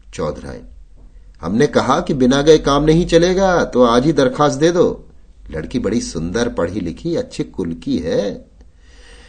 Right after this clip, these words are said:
भगत राम ने लजाते हुए कहा, "मेरा विवाह तो यहीं एक जगह लगा हुआ है,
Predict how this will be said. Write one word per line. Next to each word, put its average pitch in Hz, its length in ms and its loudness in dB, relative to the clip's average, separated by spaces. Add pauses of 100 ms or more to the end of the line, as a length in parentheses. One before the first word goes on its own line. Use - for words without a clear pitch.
(260)
भगत 151 240 6
राम 131 160 0
ने 123 80 -2
लजाते 95 400 -2
हुए 78 200 -10
कहा, - 400 -18 (1040)
"मेरा 123 260 0
विवाह 127 400 0
तो 127 200 -2
यहीं 120 360 0
एक 113 100 -6
जगह 123 260 -4
लगा 107 300 -2
हुआ 113 280 -4
है, - 200 -16